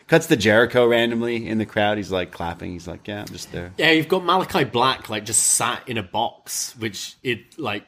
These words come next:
Speaker 1: Yeah.
Speaker 2: didn't feel right
Speaker 1: It's
Speaker 2: for his
Speaker 1: weird.
Speaker 2: character.
Speaker 1: Everything was weird at the end. It's like, here's all these characters we have here in T B S.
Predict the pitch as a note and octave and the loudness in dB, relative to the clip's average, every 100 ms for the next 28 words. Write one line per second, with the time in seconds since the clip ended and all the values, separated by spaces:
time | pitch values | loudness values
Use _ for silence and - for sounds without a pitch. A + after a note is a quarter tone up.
0 | _ _ _ F#3 G3 A#2+ C3 G#2+ B2+ A2+ | _ _ _ 4 6 4 0 -4 -6 -4
1 | G#2 G#2 - B2 C#3 F3+ A2 G#2+ F3 F#3+ | -4 -6 -6 -2 4 6 4 4 6 8
2 | F3 C#3+ A2+ A#2+ G#2+ G#2 G#2+ G2 G#2+ C#3 | 8 6 4 4 4 0 -4 -4 -2 0
3 | - E3 F3+ F3 F3 E3+ F#3 F#3 E3+ C3 | 2 2 4 6 6 4 2 0 0 -2
4 | C3+ C3 B2 A2 A#2 A2+ G#2 G#2 G2+ A#2+ | 2 2 2 0 0 0 0 -4 -8 -8
5 | A2+ G#2+ F#2+ | -2 -2 -2